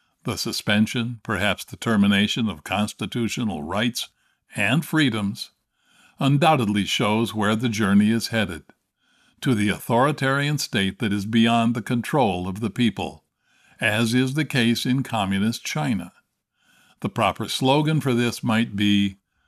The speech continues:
"One system, many countries." Is it too far-fetched to assume that the Western world will make common cause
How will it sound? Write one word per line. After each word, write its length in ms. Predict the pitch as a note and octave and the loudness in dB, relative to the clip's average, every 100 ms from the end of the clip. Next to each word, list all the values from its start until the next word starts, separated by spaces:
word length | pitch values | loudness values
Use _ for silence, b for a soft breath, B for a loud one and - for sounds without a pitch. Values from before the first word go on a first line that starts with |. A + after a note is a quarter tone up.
| _ _ | _ _
"One 360 | - A2 D3+ F3 | -2 2 4 4
system, 640 | - G2+ - G#2 F#2+ F#2+ _ | 2 -2 -2 -2 -2 -4 _
many 300 | - F2 G2 | -4 0 0
countries." 760 | A2+ A#2 F#2 - D2 C#2 - - _ _ _ _ _ _ b b b b | 0 -2 -2 -4 -10 -12 -16 -18 _ _ _ _ _ _ b b b b
Is 220 | D#3 B2 | 0 2
it 180 | F3+ - | 0 0
too 220 | E3+ G3+ | 2 2
far-fetched 720 | - C#3 D3 - B2 F#2 - | 2 0 0 -2 -4 -4 -8
to 180 | - A2 | -4 -4
assume 400 | F#2 - A#2 C3 | -2 0 2 4
that 140 | A2+ - | 2 0
the 80 | |
Western 500 | G2 G2 F#2+ - G2+ | -2 0 -2 0 0
world 400 | F#2+ G2+ A2+ C3 | 2 2 2 0
will 120 | A#2 G2+ | -2 0
make 260 | G2 F#2+ | 0 -2
common 460 | - G#2+ G#2+ G#2+ F2 | -4 0 2 2 0
cause 500 | F#2 F#2 G#2 C3 | 0 0 0 -2